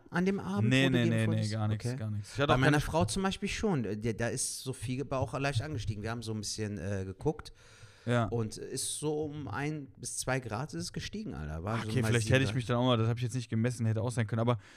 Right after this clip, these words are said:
Speaker 2: deswegen, ich hatte auch mit dem Arm keine Probleme. Ich hab tatsächlich, ist jetzt, äh, äh, eine Thekenweisheit, aber mir haben viele gesagt, ey, dass sie vorher gut gegessen haben und wenn man satt dahin geht oder so, das war, hat sich mal besser ausgewirkt.
Speaker 1: Okay, gut zu wissen. Gut,
Speaker 2: Ja.
Speaker 1: dann weiß ich Bescheid. Danke für den Tipp, Mann.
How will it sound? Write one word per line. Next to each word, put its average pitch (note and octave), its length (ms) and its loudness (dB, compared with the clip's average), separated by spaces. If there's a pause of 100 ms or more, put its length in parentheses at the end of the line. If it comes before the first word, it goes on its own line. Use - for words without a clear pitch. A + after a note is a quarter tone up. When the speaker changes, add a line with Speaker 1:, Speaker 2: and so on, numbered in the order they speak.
(200)
Speaker 2:
deswegen, C3 240 -2
ich E3 100 -4
hatte E3+ 100 0
auch E3 60 2
mit D3 80 0
dem C#3 80 -4
Arm D#3 180 -2
keine F#3 200 -6
Probleme. E3+ 500 -6 (300)
Ich - 80 0
hab D3 60 -2
tatsächlich, D#3 380 0
ist B2 100 -6
jetzt, - 220 -2
äh, A#2+ 760 4
äh, - 20 4
eine A#2+ 180 2
Thekenweisheit, D#3 800 0
aber C3+ 100 -4
mir C3 140 0
haben C3+ 100 -2
viele D#3+ 220 -6
gesagt, C#3 260 -4
ey, C3 80 -2
dass C3+ 160 -2
sie C3+ 60 -4
vorher C#3 260 0
gut C3+ 160 -4
gegessen C#3 420 0
haben D3+ 300 -4
und B2+ 140 -4
wenn C3 100 -2
man B2 140 2
satt C#3 220 0
dahin C3+ 200 -2
geht D3+ 140 -8
oder C#3+ 160 -4
so, C#3+ 200 -6 (440)
das B2 180 0
war, C3+ 80 4
hat C#3+ 120 0
sich - 80 -6
mal C3+ 100 2
besser B2 240 -2
ausgewirkt. G#2+ 640 0 (460)
Speaker 1:
Okay, A2 440 -4
gut - 160 -6
zu C#3+ 140 -4
wissen. F#2 320 -6 (260)
Gut, D3 180 -4
Speaker 2:
Ja. A#2 80 6
Speaker 1:
dann G#2+ 100 6
weiß G2+ 100 -4
ich - 80 -14
Bescheid. - 340 -6
Danke A#2 200 2
für B2 80 0
den A2 120 0
Tipp, - 220 -4
Mann. D2+ 220 -6